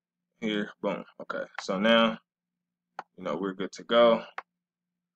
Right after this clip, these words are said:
Wish I could do it, but how, how I did it again. But anyways, you come down here, and then you can change all kinds of stuff, the, the color of it, you know, if you wanna change the color.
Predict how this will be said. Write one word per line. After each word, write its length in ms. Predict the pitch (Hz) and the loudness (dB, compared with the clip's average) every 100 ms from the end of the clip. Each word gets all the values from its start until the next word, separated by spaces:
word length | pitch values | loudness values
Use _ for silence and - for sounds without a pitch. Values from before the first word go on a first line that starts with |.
| _ _ _ | _ _ _
Wish 220 | 107 110 | -10 -8
I 40 | 98 | -8
could 160 | 101 | -10
do 160 | 98 101 | -6 -4
it, 100 | 92 | -6
but 100 | - | -8
how, 300 | 104 98 92 | -6 -4 -4
how 140 | 104 98 | -6 -8
I 20 | |
did 200 | 92 95 | -6 -8
it 60 | 95 | -8
again. 300 | 104 98 101 | -4 -4 0
But 220 | 104 98 _ | 0 0 _
anyways, 480 | 175 160 113 104 - _ - - _ - | 0 2 4 2 -2 _ -18 -18 _ -8
you 120 | 131 | 0
come 220 | 156 143 | 2 4
down 240 | 143 139 | 6 6
here, 380 | 131 123 120 123 - _ _ _ _ _ _ _ - | 4 4 2 0 -10 _ _ _ _ _ _ _ -6
and 220 | 127 117 | -2 2
then 500 | 120 120 120 117 113 _ _ _ _ _ _ _ _ _ | 4 4 4 2 -2 _ _ _ _ _ _ _ _ _
you 80 | - | -8
can 140 | - 120 | -4 2
change 260 | 127 117 | 4 4
all 280 | 104 113 110 | 6 6 6
kinds 420 | - 120 117 110 | 4 2 4 4
of 80 | 107 | -2
stuff, 380 | - 117 110 - | 0 6 6 4
the, 120 | 101 _ | -6 _
the 80 | 101 | -6
color 520 | - 123 117 113 110 | 0 6 6 8 6
of 160 | 110 107 | 6 4
it, 240 | 110 107 _ | 0 -2 _
you 160 | 107 | -4
know, 180 | 104 95 | -2 -2
if 100 | 90 | -4
you 80 | 104 | -2
wanna 160 | 104 | -2
change 260 | 98 107 101 | -2 -2 -2
the 80 | 95 | -4
color. 480 | - 107 104 101 | 0 2 2 0